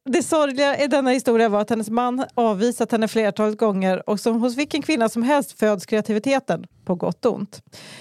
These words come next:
"Kom direkt in till oss så ska vi nog kunna hjälpa dig", svarar Sibylla. Kvällen gick och Sibylla och hennes kollegor skojade, det är väl ändå okej, om samtalet och sa att det var nog en busringning.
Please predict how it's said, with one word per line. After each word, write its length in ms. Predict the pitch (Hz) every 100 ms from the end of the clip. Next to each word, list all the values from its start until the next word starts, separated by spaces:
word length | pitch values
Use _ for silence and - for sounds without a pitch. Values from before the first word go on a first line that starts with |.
| - -
"Kom 160 | - 269
direkt 240 | 302 -
in 120 | 240
till 100 | 202
oss 120 | 226 -
så 80 |
ska 120 | 185 214
vi 60 |
nog 120 | 196
kunna 120 | 185 196
hjälpa 280 | 180 -
dig", 160 | 175 170
svarar 240 | - 185
Sibylla. 440 | 165 180 185 156 - _ _ - - -
Kvällen 320 | - 302 311 285
gick 200 | 269 262
och 80 |
Sibylla 320 | 269 247 240 233
och 20 |
hennes 180 | 240 233
kollegor 460 | 247 233 190 214
skojade, 680 | 180 - 202 175 170 180 -
det 200 | 175 185
är 40 |
väl 120 | 196 208
ändå 180 | 165
okej, 300 | 156 180 165 - _
om 160 | 226 233
samtalet 680 | 269 185 175 170 175 175 -
och 120 | 214
sa 220 | 220 202
att 100 | 190
det 300 | 202 196 -
var 200 | 175 196
nog 140 | 196 185
en 100 | 180
busringning. 680 | 196 156 185 175 - -